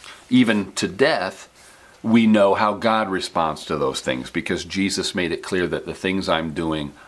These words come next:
are what my Father shows me. What my, the things I speak are the things that my Father speaks to me. Uh,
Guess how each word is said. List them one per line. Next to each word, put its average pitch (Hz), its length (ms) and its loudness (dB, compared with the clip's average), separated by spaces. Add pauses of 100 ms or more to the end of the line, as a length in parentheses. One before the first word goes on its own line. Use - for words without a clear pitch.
(180)
are 80 140 2
what 82 180 0
my 76 140 -2
Father 78 600 -2 (280)
shows 85 400 -2
me. 53 160 -8 (160)
What 82 180 0
my, 82 140 0 (100)
the 76 120 -6
things 95 280 -2
I 82 80 2
speak 113 440 -2 (200)
are 90 80 2
the 87 120 0
things 92 240 -2
that - 80 -10
my 90 100 0
Father 82 320 0
speaks - 440 -6
to - 120 -6
me. 69 240 -4 (1300)
Uh, 95 280 4